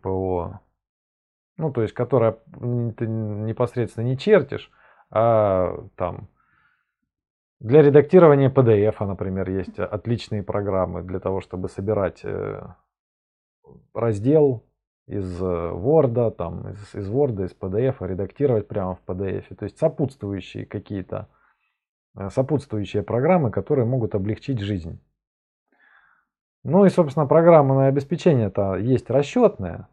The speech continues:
да, есть, э, графическое, ну, для выполнения графики. Ну и вот есть, э, ну, вспомогательное,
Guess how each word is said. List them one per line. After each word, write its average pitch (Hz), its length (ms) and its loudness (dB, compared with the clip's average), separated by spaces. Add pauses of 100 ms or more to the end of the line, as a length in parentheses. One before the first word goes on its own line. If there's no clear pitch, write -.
(160)
да, 123 220 -4
есть, 135 420 -4
э, 113 560 0 (560)
графическое, 113 1000 -2 (760)
ну, 127 180 -4
для 98 380 -2
выполнения 110 560 0
графики. 110 560 -4 (400)
Ну 175 160 0
и 190 40 4
вот 151 300 0
есть, 147 380 -4
э, 95 600 -2 (640)
ну, 151 160 -8
вспомогательное, 107 920 0